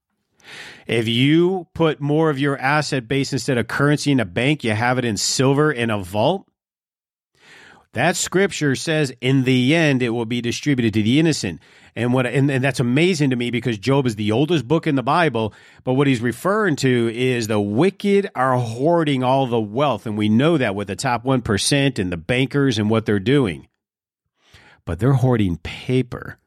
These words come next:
And when the system collapses, when this dollar collapses, and if you don't think it is, trust me, it's coming. It definitely is coming. It's part of the plan, mind you. This is the Great Reset concept. When that happens,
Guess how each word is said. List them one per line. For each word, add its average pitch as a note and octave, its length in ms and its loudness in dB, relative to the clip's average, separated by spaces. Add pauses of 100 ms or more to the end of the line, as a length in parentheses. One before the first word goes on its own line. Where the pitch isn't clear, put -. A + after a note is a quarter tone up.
(1200)
And B2 160 2
when A#2 120 2
the G2+ 80 0
system D#3+ 520 0
collapses, B2 680 0
when G#2 160 -2
this C#3+ 140 2
dollar D3 320 2
collapses, A#2+ 600 -2
and G2+ 120 -4
if - 200 -6
you F3+ 100 4
don't D3+ 160 0
think C#3+ 180 -2
it C3 120 -4
is, B2 280 -4
trust C#3+ 380 0
me, A#2 160 -2
it's C3+ 160 -2
coming. A#2+ 460 0
It G#2 280 0
definitely C3 400 0
is G2 140 -4
coming. G#2+ 440 0 (280)
It's A#2+ 160 0
part B2 300 0
of A2 100 0
the G2 80 -4
plan, A#2+ 540 0
mind F2+ 300 -4
you. F#2 160 -2
This A2 180 -2
is G2+ 100 -2
the G2 80 0
Great G2 260 2
Reset G#2 480 2
concept. E2 580 -6 (840)
When D3 480 0
that F3 300 2
happens, A2 840 -4